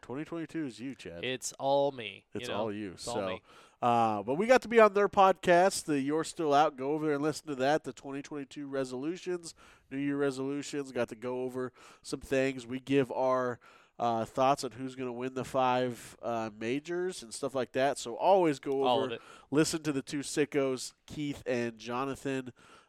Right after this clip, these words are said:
Speaker 1: Uh, they do a great, great job with the You're Still Out podcast. But as for your fantasy needs, come on over, check out the Dirty Birdies. Glad you're here with us. Um,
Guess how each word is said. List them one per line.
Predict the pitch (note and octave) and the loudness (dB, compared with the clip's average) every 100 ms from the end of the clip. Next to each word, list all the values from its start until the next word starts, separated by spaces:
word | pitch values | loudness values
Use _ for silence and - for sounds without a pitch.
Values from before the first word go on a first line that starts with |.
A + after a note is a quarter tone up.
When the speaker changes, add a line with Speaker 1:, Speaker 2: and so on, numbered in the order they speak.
| - | -6
Speaker 1:
Uh, | G#2+ G#2+ | -2 -2
they | G#2 A#2 | -2 -4
do | A#2+ A#2 | -4 -8
a | G#2 | -10
great, | A2 A#2 B2+ B2+ A2 | -12 -4 -2 -2 -4
great | B2 A#2+ A2 | -6 -4 -4
job | A#2+ A#2 A2 G2+ | -2 0 0 -2
with | G#2+ A2+ - - | -8 -8 -10 -12
the | A2 G2+ F#2 _ _ _ - | -10 -10 -12 _ _ _ -16
You're | A2 A#2 G#2+ | -8 -6 -6
Still | - A#2 G2+ | -8 -6 -4
Out | G#2+ G#2 - - | -2 -4 -6 0
podcast. | C3+ B2+ - A2+ F#2+ - - - - _ - | 2 2 0 -2 -2 -10 -16 -20 -20 _ 0
But | B2+ | 6
as | D3+ D#3+ | 6 6
for | - F3 D3+ | 2 0 0
your | C#3+ B2+ | 0 -2
fantasy | - B3 A#3+ - - C3 C3+ - _ _ _ | 2 4 4 -2 -4 -4 -6 -10 _ _ _
needs, | C3+ D3+ F3 C3+ A2 G2+ - - _ _ _ | -10 -4 -2 -2 -2 -6 -8 -8 _ _ _
come | - D#3+ E3+ | -4 0 2
on | D#3 | 2
over, | C#3 B2+ B2+ | 0 -2 -4
check | A#2+ D#3 D3+ | -2 -2 2
out | D3+ C#3 | 0 0
the | |
Dirty | A#2+ A#2+ A#2+ A2+ | -6 -6 -6 -6
Birdies. | A2 A#2 A2 A2 - - _ - | -6 -6 -6 -8 -10 -18 _ 0
Glad | C3+ C#3+ | 0 2
you're | C3+ | -2
here | B2 A2+ | -6 -6
with | A2+ A2+ - | -6 -6 -2
us. | A2+ A2 - - _ - - _ - | -2 -2 -8 -12 _ -20 -20 _ -6
Um, | G#2 G2+ G2+ G2 | -4 -4 -6 -8